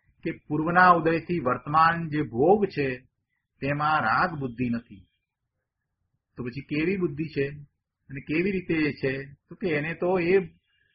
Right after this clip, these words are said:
ઉપભોગ છે, એ હે બુદ્ધિએ વર્તે છે, કેમ કે જ્ઞાનીને રાગ નથી. જ્ઞાની તેમાં વિયોગ બુદ્ધિએ વર્તે છે,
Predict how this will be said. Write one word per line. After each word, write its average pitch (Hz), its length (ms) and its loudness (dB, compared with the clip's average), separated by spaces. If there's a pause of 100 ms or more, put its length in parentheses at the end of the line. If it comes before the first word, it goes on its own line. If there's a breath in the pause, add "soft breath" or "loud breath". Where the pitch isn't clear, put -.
(800)
ઉપભોગ 143 520 2
છે, 170 140 -2
એ 170 320 2
હે 139 300 2
બુદ્ધિએ 170 440 4
વર્તે 147 400 -2
છે, - 260 -20 (500)
કેમ 151 180 -4
કે 160 180 -2
જ્ઞાનીને 160 880 -2 (800)
રાગ 139 320 4
નથી. 123 520 -10 (1400)
જ્ઞાની 127 520 -2 (140)
તેમાં 156 560 4
વિયોગ 175 420 2
બુદ્ધિએ 156 460 0
વર્તે 127 460 -2
છે, - 340 -20